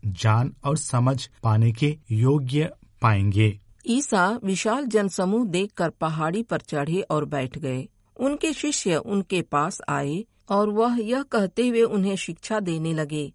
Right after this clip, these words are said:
Speaker 2: धन्य है वे जो अपने को दीनहीन समझते हैं, स्वर्ग राज्य उन्हीं का है। धन्य है वे जो नम्र हैं, उन्हें प्रतिज्ञात देश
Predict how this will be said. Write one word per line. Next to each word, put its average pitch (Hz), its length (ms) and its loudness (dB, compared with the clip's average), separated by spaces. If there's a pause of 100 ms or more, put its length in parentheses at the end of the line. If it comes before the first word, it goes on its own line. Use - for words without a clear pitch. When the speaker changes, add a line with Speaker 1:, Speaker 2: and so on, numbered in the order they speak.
(260)
Speaker 2:
धन्य 247 320 0
है 302 220 0
वे 196 260 2
जो 185 160 -2
अपने 196 500 0
को 185 220 -4
दीनहीन 202 640 0
समझते 160 580 -4
हैं, 143 280 -4 (200)
स्वर्ग 247 380 0
राज्य 185 380 0
उन्हीं 170 360 -2
का 160 140 -6
है। 139 320 -8 (280)
धन्य 269 320 0
है 302 180 0
वे 202 200 2
जो 185 180 -2
नम्र 196 420 0
हैं, 147 340 -4 (460)
उन्हें 196 320 2
प्रतिज्ञात 170 720 -4
देश 170 380 -2